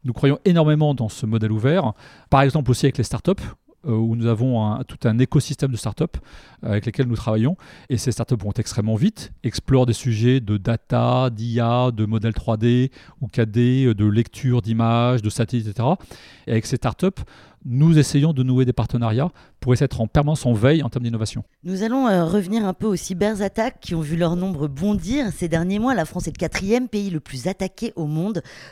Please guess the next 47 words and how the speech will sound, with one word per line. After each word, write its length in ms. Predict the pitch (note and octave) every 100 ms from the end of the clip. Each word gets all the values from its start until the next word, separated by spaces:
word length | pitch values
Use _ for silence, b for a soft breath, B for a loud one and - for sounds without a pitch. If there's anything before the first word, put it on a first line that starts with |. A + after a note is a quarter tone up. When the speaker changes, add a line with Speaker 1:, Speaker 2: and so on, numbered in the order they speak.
| _
Speaker 2:
Comment 240 | B3+ C#4+
doit-on 280 | C#4 A3+ G3
gérer 240 | F3+ G#3+
une 80 | A3+
cyberattaque 680 | E3+ F3+ F3+ F3+ G3 C4 -
au 60 | E3+
sein 180 | -
d'une 160 | G#3+ D#3
entreprise 420 | D#3+ F3+ - A#3
concrètement ? 520 | - G#3 F3 F#3 A3 C4 B B
Je 160 | - A#3+
crois 180 | A#3+ C#4+
que 60 |
vous 120 | A#3+ F3+
avez 200 | E3 D#3+
une 100 | F#3
anecdote 340 | A3 E3 G#3
sur 120 | G3+
ce 100 | -
sujet. 300 | D#3 D#3 G3 B B B
Je 140 | -
crois 160 | F#3 B3+
que 80 | -
Stellion 460 | - F#3 F3+ A#3
a 120 | G3 C#3+
subi 360 | - F3+ A3+
une 220 | C#4 D#3+
cyberattaque. 720 | D3 - C#3+ C3+ C3+ C#3 C3 - -
Speaker 1:
<laughs> 260 | - - F#2+
Oui, 120 | F3+
c'est 140 | -
de 60 | B2+
notoriété 420 | C3 C3+ C3 B2
publique. 400 | - A#2+ F#3+ - B B B
Donc 160 | A#2 A2
effectivement, 480 | A#2+ A2+ - B2+ B2+
on 60 |
peut 100 | G#2+
en 100 | E3
parler. 360 | A#2+ A2 A#2+ E3+ B B B
Alors 120 | - B2
c'est 120 | D3+
assez 160 | C#3+
douloureux 400 | G3 F3 D3+ C#3 A#3+
à 80 | B2
vivre. 280 | B2 F#3 C4
<laughs> 60 | _